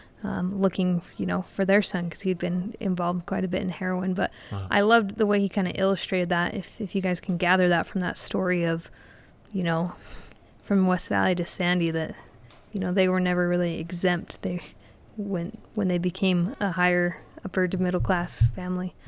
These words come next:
Speaker 2: That they were not immune to it.
Speaker 1: Mm-hmm.
Speaker 2: Wow, yeah. And
Speaker 1: Hopefully that story illustrates a little bit, but it, it's, it's hitting, you know, every, all socioeconomic status.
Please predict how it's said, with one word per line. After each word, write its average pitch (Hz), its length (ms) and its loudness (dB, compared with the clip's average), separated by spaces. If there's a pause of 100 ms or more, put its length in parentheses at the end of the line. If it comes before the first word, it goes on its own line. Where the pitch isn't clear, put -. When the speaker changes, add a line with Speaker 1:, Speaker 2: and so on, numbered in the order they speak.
Speaker 2:
That 117 220 4
they 117 100 2
were 110 140 2
not 104 260 2
immune 95 360 -2
to - 240 -2
it. 190 40 4
Speaker 1:
Mm-hmm. - 880 -4
Speaker 2:
Wow, 120 360 -4
yeah. 131 240 -4
And 151 100 -2
Speaker 1:
Hopefully 240 200 4
that 202 260 4
story 208 240 2
illustrates 196 500 0
a 190 40 -2
little 185 200 4
bit, 175 160 2
but 180 120 2
it, - 300 0
it's, 214 200 -8
it's 214 220 -6
hitting, 196 360 2 (340)
you 196 80 -4
know, 175 280 -4
every, 180 520 -2 (880)
all 196 160 4
socioeconomic 180 840 -2
status. - 560 -8